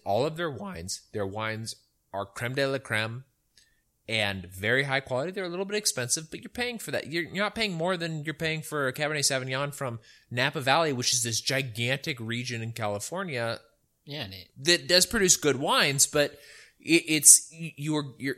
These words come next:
Speaker 1: in Texas, you're going to be getting very specialized producers. You can get the bulk wine from Messina Hoff,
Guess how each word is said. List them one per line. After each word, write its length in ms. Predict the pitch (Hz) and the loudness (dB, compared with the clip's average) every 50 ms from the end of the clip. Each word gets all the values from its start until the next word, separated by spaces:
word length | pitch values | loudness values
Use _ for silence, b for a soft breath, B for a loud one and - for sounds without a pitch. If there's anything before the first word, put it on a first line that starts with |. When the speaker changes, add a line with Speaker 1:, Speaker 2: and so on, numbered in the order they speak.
| - - | -6 -6
Speaker 1:
in 160 | 143 147 143 | -6 -6 -4
Texas, 420 | - 170 190 202 - 233 196 147 139 | 0 2 2 2 2 0 -2 -2 -2
you're 100 | 151 139 | -4 -4
going 280 | 131 156 170 180 185 | -2 0 0 0 0
to 60 | 196 196 | -2 -4
be 100 | 190 170 | -4 -4
getting 400 | 135 117 110 110 113 113 120 120 B B B B B B B - | 0 0 2 2 2 0 -2 -4 B B B B B B B -10
very 400 | 120 117 113 127 135 - 196 208 | -6 0 4 6 6 6 6 6
specialized 600 | - - - 156 151 - - 156 147 143 139 - | 4 4 4 2 0 0 0 0 0 0 0 -2
producers. 480 | - 135 120 101 98 - - - - - | -2 -4 -2 0 0 0 0 0 -4 -8
You 80 | 123 | -8
can 160 | - 120 113 | -8 -8 -4
get 200 | 101 135 143 143 | -2 -2 -2 -2
the 80 | - 120 | -4 -4
bulk 280 | 101 110 120 143 - - | -2 -2 -2 -2 -2 -2
wine 300 | 170 160 160 170 170 165 | -2 -2 -2 -2 -2 -4
from 220 | - - 107 98 | -6 -6 -2 0
Messina 300 | 92 - - 110 101 95 | 2 2 2 2 -2 -6
Hoff, 520 | 107 - 131 139 147 143 147 - - - | -8 -10 -8 -4 -4 -4 -4 -4 -8 -14